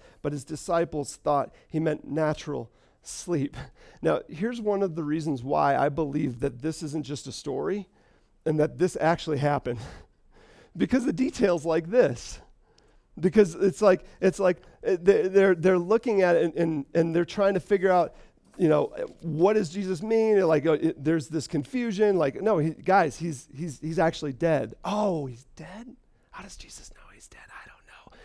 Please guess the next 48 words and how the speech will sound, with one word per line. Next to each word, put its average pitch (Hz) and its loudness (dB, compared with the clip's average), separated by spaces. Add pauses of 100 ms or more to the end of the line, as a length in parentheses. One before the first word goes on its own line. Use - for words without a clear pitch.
You 165 2
know, 180 6
it's 170 0
like 196 4
there's 190 0
all 196 4
this 202 0 (240)
confusion, 208 0
but 156 -2
there's 170 0
this 160 -6
honesty 175 -2 (340)
in 180 4
it - -2
as 165 -2
well. 175 6
I 170 6
mean, 170 2
if 175 2
you 175 -6
were 190 2
making 196 0
this 165 -2
stuff 175 0
up, 165 4
like 147 -2
if 165 -4
you 175 0
were 170 2
writing 165 4
a 147 0
Bible 143 2 (400)
and, 147 0
and 151 0
wanting 185 4
people 170 -2
to 139 -2
follow 170 2
it, - -4
I 175 -4
don't 185 2
think 196 -4
you 170 -4
would 170 0
include 165 -4
things 147 -4
like 120 -6
this. - -12